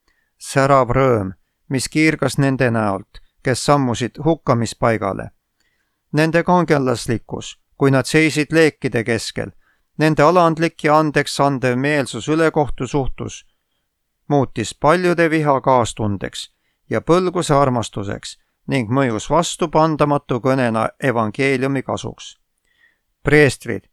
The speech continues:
kes püüdsid hoida rahva viha kõrgpunktis, lasksid käibele kõige kohutavamaid süüdistusi protestantide aadressil. Neid süüdistati katoliiklaste massilise tapmise,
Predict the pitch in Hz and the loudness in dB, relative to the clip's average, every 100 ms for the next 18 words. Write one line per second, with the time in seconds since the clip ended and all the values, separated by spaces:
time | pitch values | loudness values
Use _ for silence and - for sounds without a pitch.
0 | _ 139 - - 139 127 123 - 151 143 | _ -6 -4 -2 -2 -2 0 4 4 4
1 | 117 120 151 - 165 156 151 147 135 117 | 2 2 2 0 0 0 0 0 0 0
2 | 156 165 - 147 131 - 127 - _ _ | 0 0 -2 -4 -4 -6 -10 -12 _ _
3 | _ 143 160 - - 180 - 147 151 131 | _ 0 0 0 -4 -8 -2 0 0 0
4 | 120 110 - 190 196 180 190 180 - 156 | -4 -4 0 0 2 0 0 0 0 0
5 | 147 151 151 147 151 143 131 - 127 123 | 2 2 0 -2 -2 0 -2 -4 -6 -4
6 | 117 135 - 123 - 131 - 120 120 113 | -2 -4 -4 -4 0 -2 -2 -2 0 0
7 | - 107 - 113 - _ _ _ _ _ | -2 -8 -10 -12 -14 _ _ _ _ _
8 | _ _ _ - - _ _ _ 143 139 | _ _ _ -20 -20 _ _ _ 2 2
9 | - 147 139 131 - 131 131 147 135 139 | 2 2 2 0 -2 0 0 0 0 2
10 | 139 147 - 135 - 135 131 147 - 127 | 2 0 0 -2 0 0 2 0 0 -2
11 | 123 135 147 143 117 113 123 | 0 4 4 2 0 -2 -4